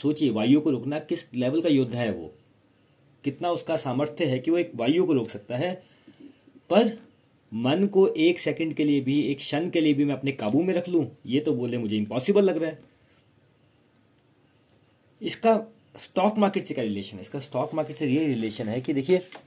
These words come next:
होता क्या है कि जब हम न्यूबीज होते हैं, नए नए होते हैं स्टॉक मार्केट में, दो साल हुए हैं, पाँच साल हुए हैं, दस साल भी हो गए हैं,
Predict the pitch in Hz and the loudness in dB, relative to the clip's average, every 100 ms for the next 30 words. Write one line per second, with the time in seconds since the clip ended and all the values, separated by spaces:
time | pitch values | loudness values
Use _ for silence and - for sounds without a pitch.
0 | - - - _ _ _ _ _ _ - | -20 -20 -20 _ _ _ _ _ _ -8
1 | - 156 185 208 185 139 123 147 151 139 | 4 6 8 6 6 2 2 -2 -4 -6
2 | 135 143 139 165 160 147 113 104 95 95 | -6 -4 2 2 2 0 -2 -4 -8 -10
3 | - - 107 139 151 151 127 113 120 127 | -20 -14 -2 2 4 2 0 -4 -8 -6
4 | 117 117 113 127 113 135 139 135 110 113 | -6 -8 -10 -10 0 0 2 0 -2 -2
5 | 113 123 127 127 117 107 107 110 147 151 | -4 -4 -4 -4 -4 -4 -4 -2 -2 2
6 | 170 135 139 110 95 98 85 | 2 4 2 0 -4 -8 -12